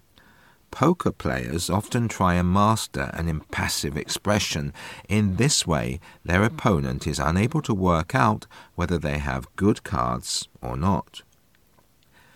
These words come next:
Tim feels himself out of his depth and drowning. This expression alludes to being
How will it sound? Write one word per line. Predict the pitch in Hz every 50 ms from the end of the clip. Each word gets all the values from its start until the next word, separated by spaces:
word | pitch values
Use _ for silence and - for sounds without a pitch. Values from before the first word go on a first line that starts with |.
| - - - - _ _ _ _ _ _ _ -
Tim | - - 139 139 139 131
feels | 123 - - 101 101 98 98 92 -
himself | - 98 95 85 - - 85 80 82 82 - - -
out | 80 78 78 80 - -
of | 73 -
his | - 71 67 - -
depth | - - 101 104 101 - - - - - _ -
and | - 87 95 98 101 95
drowning. | 78 71 73 73 73 73 76 78 73 67 60 58 58 58 - _ _ _ _ _ _ _ _ - _ - - _ _ _ _ -
This | 80 87 139 - -
expression | - - - - 73 73 67 65 - - 71 73 76 -
alludes | - 90 98 95 87 85 78 69 67 71 71 - - -
to | - 101
being | 90 82 87 85 82 80 80 80 -